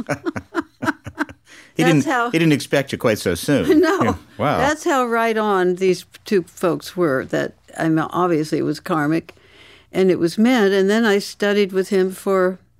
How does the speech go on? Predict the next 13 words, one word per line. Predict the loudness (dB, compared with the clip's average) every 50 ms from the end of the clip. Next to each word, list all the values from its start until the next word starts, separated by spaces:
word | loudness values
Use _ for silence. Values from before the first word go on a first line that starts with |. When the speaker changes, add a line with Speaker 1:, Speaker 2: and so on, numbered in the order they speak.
| _ _ _
Speaker 2:
thirty-two | -2 -2 0 2 2 2 2 0 -2 -4 -8 -2 -2 0
years | 0 2 0 0 -2 -2 -4
until | -6 -6 -6 -4 -4 -2
he | -2 -2
died. | -2 -2 -2 0 0 0
And | 2 2 2
the | 2 2
last | 2 0 0 0 -2 -6 -6
thing | -4 -2 0 0
he | 0 -2
said | -2 -2 -4 -2 0
to | 0 -2
me | 0 0 -2 -2